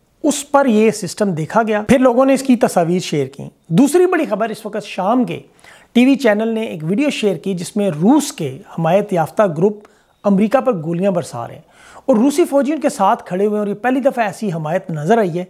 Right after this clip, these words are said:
इसकी क्या वजह है, आगे तफसील में बात करते हैं। और तीसरी अहम खबर यह है कि रूसी सदर जो है व्लादिमीर पुतिन, वो ईरान के साथ जो बढ़ते हुए ताल्लुकात हैं उनमें थोड़ी सी सर्द महरी का इजहार कर रहे हैं अब,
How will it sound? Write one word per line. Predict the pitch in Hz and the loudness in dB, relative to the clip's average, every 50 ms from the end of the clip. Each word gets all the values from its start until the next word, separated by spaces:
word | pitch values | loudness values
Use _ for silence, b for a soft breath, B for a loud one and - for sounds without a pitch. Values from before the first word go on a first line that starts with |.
| b b b b b b b b - | b b b b b b b b -8
इसकी | 220 - - 277 | -6 -2 0 0
क्या | - - 202 160 | 0 2 0 0
वजह | 139 139 151 180 | 0 -2 -2 0
है, | 202 | 0
आगे | 190 175 180 208 175 | 0 0 0 -2 -2
तफसील | 160 196 - - - 185 180 | -2 -4 -6 -4 -2 -2 -2
में | 185 170 135 | -2 -2 -4
बात | 123 117 120 - | -4 -6 -6 -8
करते | - - - - - | -12 -14 -12 -12 -14
हैं। | 151 - _ B B B B B B B B B | -14 -16 _ B B B B B B B B B
और | 269 254 | 0 4
तीसरी | - 285 285 285 349 359 349 349 | 4 2 4 4 4 2 4 4
अहम | 330 320 311 302 294 262 | 4 2 2 0 -4 -8
खबर | - - 196 190 226 | -6 -4 -4 -2 -2
यह | 220 202 196 | -2 -2 -4
है | 220 | -4
कि | 208 220 196 | -4 -6 -6
रूसी | 156 147 175 190 - - - | -6 -4 -6 -4 -2 -2 -4
सदर | - - 170 156 180 180 | -2 -2 -4 -2 -2 -2
जो | 156 139 135 | -2 -4 -8
है | 120 131 151 156 | -10 -12 -8 -2
व्लादिमीर | 147 185 196 196 190 175 185 185 202 214 208 214 - | 0 2 4 4 2 2 0 0 0 -2 -2 -2 -4
पुतिन, | 202 196 170 214 180 143 - b b b b b b b b b | -2 0 2 2 0 0 -4 b b b b b b b b b
वो | 226 294 - - | 0 0 2 2
ईरान | 277 247 220 226 262 349 370 | 2 2 2 2 2 0 0
के | 339 339 | -2 -2
साथ | - 285 285 269 | 0 0 0 0
जो | 220 262 214 | 0 -4 -4
बढ़ते | 160 180 202 - - 269 | -2 -2 -4 -4 -4 -4
हुए | 254 254 240 247 - | -4 -4 -4 -4 -2
ताल्लुकात | 208 180 175 170 160 - 156 180 208 208 - | -2 -2 -2 -4 -4 -2 0 0 0 0 0
हैं | 240 226 | -6 -8
उनमें | 226 - 285 302 330 359 339 - | -6 -6 -6 -4 -4 -6 -6 -4
थोड़ी | 226 262 294 254 | -4 -2 -2 -2
सी | 302 294 | -4 -6
सर्द | - - 240 240 208 214 | -4 -2 0 0 0 0
महरी | 202 196 214 196 214 233 208 165 - _ b b b b b b | 0 0 0 0 0 -2 -4 -6 -12 _ b b b b b b
का | - 226 | 2 2
इजहार | 202 151 120 - 160 170 175 | 2 0 -2 -6 -6 -6 -6
कर | 160 156 143 131 | -6 -8 -8 -8
रहे | 135 131 | -10 -12
हैं | 117 | -14
अब, | 107 110 - | -16 -18 -20